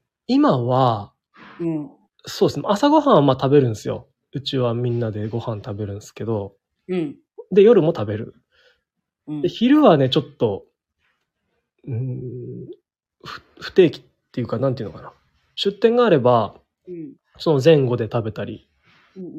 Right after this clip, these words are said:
Speaker 2: ん。
Speaker 1: 要は昼過ぎ、おやつぐらいの時間に食べたりしたり。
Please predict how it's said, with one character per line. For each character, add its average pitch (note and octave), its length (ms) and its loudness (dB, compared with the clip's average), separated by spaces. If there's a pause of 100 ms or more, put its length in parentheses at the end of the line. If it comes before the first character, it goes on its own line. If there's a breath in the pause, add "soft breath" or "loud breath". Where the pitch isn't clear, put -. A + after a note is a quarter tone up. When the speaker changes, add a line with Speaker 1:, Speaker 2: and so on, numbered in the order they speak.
Speaker 2:
ん。 - 20 -20
Speaker 1:
要 E3+ 80 0
は B2+ 60 2
昼 D#3 240 0
過 D#3 140 -4
ぎ、 C#3+ 280 0 (480)
お D#3+ 80 2
や E3+ 120 4
つ E3+ 120 -4
ぐ E3 80 4
ら C#3+ 60 6
い A#2+ 40 2
の A2+ 80 -2
時 A2 120 -6
間 G#2+ 80 -8
に A2 60 -10
食 A#2 120 -6
べ G#2+ 60 -6
た G#2+ 120 -12
り C3 80 -18
し - 300 -16
た A2+ 100 -12
り。 G#2+ 400 -10